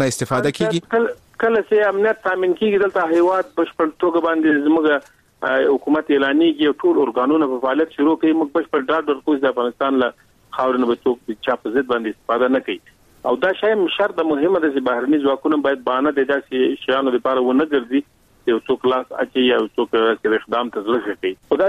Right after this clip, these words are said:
Speaker 2: د پرونۍ پیښې موضوع دي، لپاره خو یو دلیل موجود دی، یو بهرني ځواکونه دي، یو بل د هلته کنټرول نه حالت وتلی دی.
Speaker 1: داعش تاسو د، اه، ورسره ښې اړیکې نه درلودې. په راتلونکي کې تاسو فکر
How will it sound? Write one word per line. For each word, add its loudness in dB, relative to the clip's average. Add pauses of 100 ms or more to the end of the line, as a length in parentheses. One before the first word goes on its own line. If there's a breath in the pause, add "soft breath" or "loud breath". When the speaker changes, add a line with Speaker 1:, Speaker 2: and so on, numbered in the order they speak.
Speaker 2:
د 0
پرونۍ 2
پیښې 0
موضوع 0
دي، -10
لپاره -2
خو 4
یو 0
دلیل 2 (160)
موجود 0
دی، 4
یو 2
بهرني -4
ځواکونه -2
دي، -2
یو 2
بل 2
د 0
هلته -2 (160)
کنټرول 0 (120)
نه -2 (120)
حالت 0
وتلی 0
دی. -12 (160)
Speaker 1:
داعش 0
تاسو 0
د، -2
اه، 2
ورسره -2
ښې -4
اړیکې -2
نه 0
درلودې. 0
په 0
راتلونکي 0
کې -2
تاسو 0 (280)
فکر -2